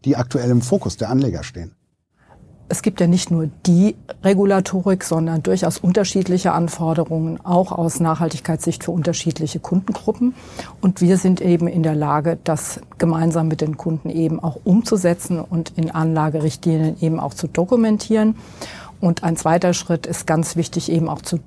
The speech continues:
Speaker 2: dokumentieren. Das heißt, Reporting zu E S G, zu Carbon, zu Impact, also den Kunden all diese Dokumente zur Verfügung zu stellen, die sie für ihre Gremien oder für ihre eigenen Reports brauchen.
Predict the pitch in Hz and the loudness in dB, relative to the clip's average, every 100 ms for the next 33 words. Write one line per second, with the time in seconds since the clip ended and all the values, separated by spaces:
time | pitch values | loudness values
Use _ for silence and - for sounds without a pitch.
0 | - 175 170 240 208 202 190 196 180 165 | -2 0 2 2 2 2 0 0 0 0
1 | - 160 156 - - 165 - 165 180 202 | -2 -2 -2 -4 -4 -4 0 0 0 2
2 | 190 185 - - 208 180 180 185 - - | 2 0 -2 -4 -2 0 0 0 -4 -2
3 | 165 165 - - - 185 175 - - 180 | 0 0 -4 -12 -4 -2 -2 -4 -4 0
4 | 170 165 170 175 - - 214 - 190 202 | 2 2 2 -2 -8 -2 -2 0 2 2
5 | 190 180 175 - - - - 185 175 170 | 2 0 0 -6 -16 -16 -2 0 2 2
6 | 175 - 185 185 185 170 190 190 214 214 | 0 2 2 2 2 2 2 2 2 2
7 | 190 175 170 165 156 160 156 170 175 156 | 2 0 0 0 2 0 -2 -4 -2 -2
8 | 175 165 165 165 - 160 160 165 156 170 | 0 0 0 -4 0 2 2 2 0 0
9 | - 165 156 156 - 170 165 165 160 165 | 0 -2 -2 -4 0 2 4 4 2 0
10 | 160 156 151 170 151 - - 160 160 156 | 0 0 0 -2 -2 -2 2 2 2 -2
11 | 147 151 - 151 - - - 160 170 220 | -2 -6 -4 -6 -6 -6 0 2 2 0